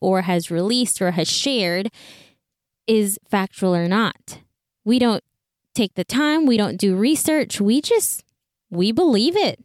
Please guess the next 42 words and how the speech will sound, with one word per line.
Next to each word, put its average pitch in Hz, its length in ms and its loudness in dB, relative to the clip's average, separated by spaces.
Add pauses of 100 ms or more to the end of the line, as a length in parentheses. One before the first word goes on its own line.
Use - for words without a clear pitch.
(520)
There's 220 220 2
no 233 240 4
digging. 196 520 -2 (320)
There's 254 260 2
no 240 340 2
critical 294 480 0
<laughs> - 20 -2
thinking. 208 640 0
It's, - 400 -4 (440)
we 233 180 4
see 269 260 0
the 247 120 -8
clickbait 233 500 -4
headlines 226 840 -2
and 202 500 0
we 196 160 0
tell 180 280 -2
ourselves, 190 720 -2 (480)
"That's 180 360 -4
the 226 60 -2
story." 247 640 0 (220)
And 359 120 0
I 453 80 2
think 523 200 2
a 415 60 2
lot 208 240 2
of 214 120 0
it 196 80 -2
has 196 300 0
to 196 80 -4
do 180 280 2
with 180 240 2
we're 180 180 2
lazy, 160 640 -6
to 202 100 0
be 185 120 0
honest. 165 380 -4
I 196 60 2
was 196 140 0
telling 226 260 2
my 180 80 0
husband 180 720 -2